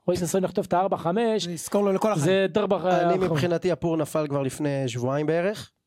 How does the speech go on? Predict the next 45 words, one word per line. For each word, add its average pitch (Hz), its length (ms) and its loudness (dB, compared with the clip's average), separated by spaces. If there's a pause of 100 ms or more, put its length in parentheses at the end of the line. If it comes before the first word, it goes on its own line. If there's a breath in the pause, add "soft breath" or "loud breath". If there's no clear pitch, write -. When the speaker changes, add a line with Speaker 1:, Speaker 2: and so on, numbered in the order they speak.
(580)
Speaker 3:
אני 151 220 -4
חושב 131 240 -4
שחייבים 143 420 -4
לתת 131 180 -6
לרוי 135 160 -2
את 127 60 -10
המפתחות. 156 460 -8
Speaker 2:
מה, 240 60 -6
יכול 269 200 -12
להיות 277 100 -16
שזה 262 180 -16
יקרה, 269 220 -4
אבל 175 160 -8
אולי, 208 400 -2
כאילו, 214 180 -6
אחרי 220 200 -4
מכבי 202 300 -4
תל 175 160 -4
אביב, 240 260 -6 (100)
נגיד, 240 360 -10
נגד 180 220 -8
פתח - 240 -16
תקווה. 214 260 -12
Speaker 3:
לא, 190 60 -4
ההפך, 190 240 -6
דווקא 165 200 -4
אני 156 80 -2
חושב 170 140 -10
שבמשחקים 147 540 -8
שאנחנו 139 260 -6
יודעים 135 180 -4
Speaker 2:
עכשיו 185 160 2
Speaker 3:
שלא, 165 140 0 (280 loud breath)
במשחקים 165 380 -2
שאנחנו 180 260 0
Speaker 2:
הבנתי, 156 80 0
Speaker 3:
יודעים 202 200 0
שכל 175 160 -4
מה 196 60 2
Speaker 2:
הבנתי 185 80 -2
את 180 120 -2
Speaker 3:
שנוציא 165 160 -2
זה 165 60 0
Speaker 2:
הגישה. 180 120 0
Speaker 3:
בונוס, 214 380 -2